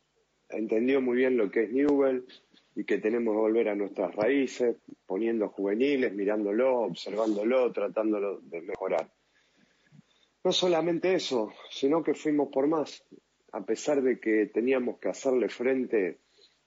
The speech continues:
al pago del fideicomiso de la deuda generada por López en catorce años de una nefasta dirigencia, donde no hubo democracia en el club,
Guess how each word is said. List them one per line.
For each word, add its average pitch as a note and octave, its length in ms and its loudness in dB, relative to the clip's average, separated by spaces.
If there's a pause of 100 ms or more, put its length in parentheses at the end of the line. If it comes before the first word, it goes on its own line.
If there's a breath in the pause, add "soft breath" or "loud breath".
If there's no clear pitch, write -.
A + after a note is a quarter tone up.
al G#2 160 -2
pago A#2 540 2
del F#2+ 180 0
fideicomiso A#2 920 -2
de F#2+ 100 0
la F#2+ 160 -2
deuda A#2 340 0
generada G2+ 460 -4
por - 160 -12
López G#2+ 340 -4
en F#2+ 80 -12
catorce G2+ 540 -6
años G2+ 340 -6 (920)
de G#2 80 -6
una G#2+ 160 0
nefasta G2 640 -4 (460)
dirigencia, A#2 1000 0 (600)
donde G#2 720 2
no A2 140 0
hubo A2+ 200 2
democracia G2 640 -2
en F#2 80 -4
el G2+ 120 -4
club, C#3 380 0